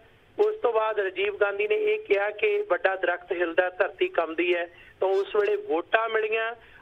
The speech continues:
ਅੰਨੀ ਸੱਤਾ ਹਾਸਲ ਹੋਈ। ਉਹ ਸੱਤਾ ਦਾ ਜਿਹੜਾ ਪ੍ਰਯੋਗ ਜਿਹੜਾ ਕਾਂਗਰਸ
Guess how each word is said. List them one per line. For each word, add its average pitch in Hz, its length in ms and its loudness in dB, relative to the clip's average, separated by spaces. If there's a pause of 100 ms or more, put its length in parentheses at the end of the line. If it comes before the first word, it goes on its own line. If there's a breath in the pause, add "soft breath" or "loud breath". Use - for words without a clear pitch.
(180 loud breath)
ਅੰਨੀ 285 380 -2 (140)
ਸੱਤਾ - 340 -2
ਹਾਸਲ 185 400 -2
ਹੋਈ। 156 300 -2 (440 loud breath)
ਉਹ 277 180 2
ਸੱਤਾ 269 440 -2
ਦਾ 262 160 -2
ਜਿਹੜਾ 254 280 0 (300)
ਪ੍ਰਯੋਗ 220 560 2
ਜਿਹੜਾ 254 240 0
ਕਾਂਗਰਸ 202 440 -2